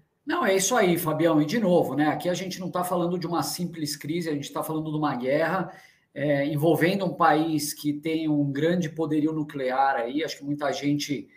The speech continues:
a gente já viu esse termo aí sendo usado algumas vezes, Terceira Guerra Mundial, enfim.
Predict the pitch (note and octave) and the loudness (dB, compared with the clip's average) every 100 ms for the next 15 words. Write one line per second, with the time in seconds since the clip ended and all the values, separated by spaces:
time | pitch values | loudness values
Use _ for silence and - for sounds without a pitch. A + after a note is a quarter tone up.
0 | - _ - C3+ D3+ D3+ D#3 E3+ F3 F#3+ | -20 _ -10 -2 -2 0 2 4 4 2
1 | E3 C#3 E3+ D#3+ D3 D#3+ D3+ D3 - E3+ | 2 2 2 4 4 4 2 -4 -2 -2
2 | E3 C3+ D3+ D#3 D3 D3+ C#3 - C#3 E3+ | -2 -2 0 2 0 0 -2 -2 0 2
3 | D3 - - D3+ - E3+ D#3+ D3 C#3+ C3+ | 2 -2 -4 -4 -2 -2 -2 0 -2 -2
4 | B2+ A2 C#3 E3 D3 C3 - F#3+ | -8 -4 2 4 4 0 -6 -10